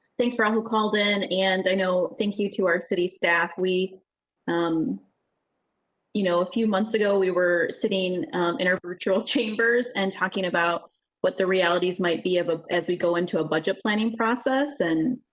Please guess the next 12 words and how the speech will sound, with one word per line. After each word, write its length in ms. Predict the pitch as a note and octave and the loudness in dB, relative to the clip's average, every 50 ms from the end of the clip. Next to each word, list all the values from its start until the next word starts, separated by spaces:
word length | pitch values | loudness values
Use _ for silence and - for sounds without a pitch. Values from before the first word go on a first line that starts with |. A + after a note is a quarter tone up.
| _ - - | _ -10 -6
um, 260 | E3+ E3 D#3+ D#3 - | -2 -2 0 0 0
you 100 | - F#3 | 0 0
know, 100 | F3+ E3+ | 0 0
looking 280 | E3 F#3 F#3 - F3+ F3 | -2 -4 -2 -2 -2 0
at 140 | E3 D#3 | 0 0
a 80 | E3 E3 | 0 -2
bunch 300 | D#3+ - F3+ E3+ F3 - | -2 -2 -4 -4 -2 -2
of 100 | F#3 F3+ | -4 -4
different 240 | - D3+ - E3+ - | -4 -6 -4 -2 0
options. 480 | - E3 E3+ E3 - - F3 E3+ D#3+ | 0 0 0 -2 -4 -4 -4 -2 -2
And 80 | F3+ E3+ | -2 -2
now 380 | E3 D#3+ E3 E3 E3 E3 E3 | 0 0 0 0 0 -2 -4